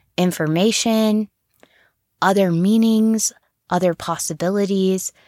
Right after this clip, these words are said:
and get curious with how that story about what we're interpreting it to mean, how does it affect our lives?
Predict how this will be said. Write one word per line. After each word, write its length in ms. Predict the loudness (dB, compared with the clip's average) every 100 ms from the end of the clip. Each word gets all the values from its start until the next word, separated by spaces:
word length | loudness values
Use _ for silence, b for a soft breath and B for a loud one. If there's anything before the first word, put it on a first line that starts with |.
| b b _ _ -2
and 160 | 0
get 240 | 0 -2 -4
curious 520 | -6 -4 -4 -4 -4
with 280 | -6 -8 -14 _
how 380 | -12 -4 0 0
that 300 | 2 2 0
story 760 | -4 -2 -2 -2 -4 -6 -8 -14 _ _ _ _ _ _
about 340 | 0 2 2
what 280 | 2 0 0
we're 140 | -2 -2
interpreting 800 | -2 -4 -6 -6 -6 -4 -2 -2
it 160 | -4
to 140 | -6 -4
mean, 500 | -2 -2 -2 -6 -12 _ _
how 160 | -8 -2
does 180 | 0 2
it 140 | 0
affect 400 | -2 -4 -8 -4
our 100 | -2
lives? 560 | -2 -2 -4 -6 -8